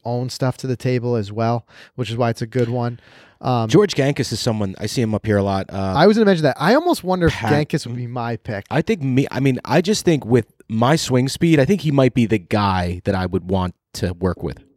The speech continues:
Speaker 1: Yeah.
Speaker 2: 'Cause the way he works with guys and how to get their hips through, even that Matthew Wolf, you know, I'm doing it now. And the,
Speaker 1: <laughs>
Speaker 2: you know, all that stuff.
Speaker 1: Somebody here mentioned it. Uh, Pat says, "I want some of that George Gankas speed."
Speaker 2: There it is.
Speaker 1: I,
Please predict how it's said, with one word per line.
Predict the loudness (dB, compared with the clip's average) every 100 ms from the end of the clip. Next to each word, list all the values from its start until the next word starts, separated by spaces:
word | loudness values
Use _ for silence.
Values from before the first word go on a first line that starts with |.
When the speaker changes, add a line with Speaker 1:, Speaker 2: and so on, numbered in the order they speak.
| -8
Speaker 1:
Yeah. | -6 -4 -8
Speaker 2:
'Cause | -2 -2
the | 2 2
way | 4
he | 4
works | 4 4 2
with | -2
guys | 0 0
and | -2
how | -4
to |
get | -2 0
their | 0
hips | 0 -2 -4
through, | -2 2 2 0 -18 -20 _
even | 0 2
that | 2
Matthew | 2 2 2 0
Wolf, | 0 2 2 0 -8 -12
you | -8
know, | -6
I'm |
doing | -2 -2
it | -4
now. | -8 -10
And | -10
the, | -16 _ 0 0 2 2 4 0 2
Speaker 1:
<laughs> |
Speaker 2:
you | 0 2
know, | 4
all | 2
that | 0 -4
stuff. | -10 -14 _
Speaker 1:
Somebody | -2 0 2
here | 4 4 4
mentioned | 2 -2 -2
it. |
Uh, | 0 -2
Pat | 0 4 4 2
says, | 0 0
"I | 0
want | 0 0
some | 2
of | 0
that | 2
George | 0 0 0
Gankas | -4 -2 -6
speed." | -6 -4 0
Speaker 2:
There | 2 4
it |
is. | 4 2 0
Speaker 1:
I, | 0